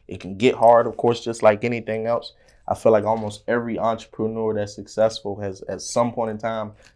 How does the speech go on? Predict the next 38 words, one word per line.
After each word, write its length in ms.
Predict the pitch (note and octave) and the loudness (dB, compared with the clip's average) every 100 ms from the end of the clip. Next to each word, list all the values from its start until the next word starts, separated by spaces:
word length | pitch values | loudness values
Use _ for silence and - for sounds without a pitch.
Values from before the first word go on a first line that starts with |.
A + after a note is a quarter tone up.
| _ | _
thought 180 | G2+ G#2 | 2 4
about 320 | G2 G#2 - | 2 -2 -2
quitting, 380 | - A#2+ - - | -2 -2 -2 -6
thought 180 | A2+ A#2 | 0 2
about 340 | G#2 A2 A2 A2 | 0 -8 -8 -4
giving 300 | A#2+ A2 A2+ | -4 -4 -8
up, 220 | A2 - | -10 -10
you 120 | G#2 G#2+ | -10 -8
know 80 | |
what 60 | A2 | -10
I'm 80 | G#2+ | -10
saying? 240 | A2 G#2+ | -10 -10
But 120 | G#2 | -8
they 100 | G2 | -8
say, 200 | G#2 - | -8 -10
"You 120 | G#2 G#2 | -10 -8
know 120 | G#2+ | -8
what, 260 | G#2+ G#2 | -6 -8
man? 260 | G2+ G#2 G2+ _ _ _ - | -10 -16 -18 _ _ _ -2
We 140 | G#3+ | 0
all, 220 | - - | 0 0
you 80 | G3+ | -6
know, 100 | G3 | -6
we're 140 | G3 F#3+ | -4 -2
human. 340 | A3 G#3 C3 | 0 -2 -2
We 140 | D#3+ G3+ | -6 -8
all 180 | F#3+ | -10
go 200 | C#3 B2 | -8 -10
through 300 | A#2+ - A2 | -10 -10 -10
it." 40 | G2+ | -10
You 100 | A#2 | -10
know, 220 | G#2 A2 | -10 -8
nobody 540 | B2 D3+ C3 B2+ A2+ - _ _ _ _ _ _ _ | -10 -2 0 0 -6 -12 _ _ _ _ _ _ _
necessarily 580 | B2 B2+ A2 - B2 A2 | 2 2 0 2 2 2
hits 260 | A#2+ D3 - | 0 -2 -4
the 80 | |
ground 440 | A2 A#2+ A#2 A2 G#2+ | -6 0 0 0 0
running. 280 | A#2+ G#2+ | -2 -2